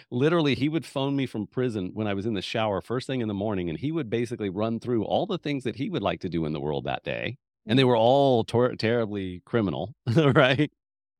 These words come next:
And then I would just be like, "Is there more? Is there more?" And then he would run out of steam and energy. And then I'd say, "Okay, I'll talk to you tomorrow morning." And that would allow me at least to, in a way, disidentify, like, that's me, but it, I,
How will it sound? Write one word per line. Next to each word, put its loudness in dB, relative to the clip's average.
And 2
then 2
I 0
would -2
just -6
be -4
like, -4
"Is -4
there -4
more? -2
Is -6
there -6
more?" -2
And 0
then 0
he 0
would -2
run 0
out 0
of -6
steam -4
and -2
energy. -4
And -2
then -4
I'd -6
say, -4
"Okay, -6
I'll -4
talk -6
to -6
you -6
tomorrow -6
morning." -4
And 2
that 2
would -4
allow -2
me -2
at -6
least -8
to, -8
in -4
a -2
way, -2
disidentify, 0
like, -4
that's 0
me, 2
but 0
it, -2
I, -6